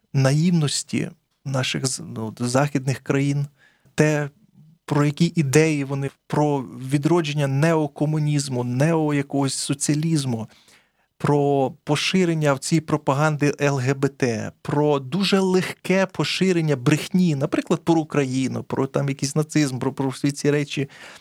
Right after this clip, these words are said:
про всякі нісенітниці, як легко вони повторюють оцю всю риторику. Е, наприклад, про те, що була помилка поширювати нато, отакі, вони самі про це говорять, мене дуже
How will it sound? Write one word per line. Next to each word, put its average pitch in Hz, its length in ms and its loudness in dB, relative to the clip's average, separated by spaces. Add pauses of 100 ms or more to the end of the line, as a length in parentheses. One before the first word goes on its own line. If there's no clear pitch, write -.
(220)
про 139 420 2
всякі 165 440 0
нісенітниці, 180 1000 2
як 147 280 0
легко 165 320 0
вони 151 200 0
повторюють 143 680 -2
оцю 120 200 -6
всю 131 220 -4
риторику. - 640 -2 (420)
Е, 57 340 -2
наприклад, 151 580 2
про 151 140 0
те, 175 180 2
що 156 400 0 (340)
була 151 280 2
помилка 165 640 0
поширювати 156 640 0
нато, 135 460 0
отакі, 139 280 -2
вони 156 260 4
самі 185 380 2
про 202 180 -2
це - 140 0
говорять, 156 400 -2
мене 143 180 0
дуже 143 360 -2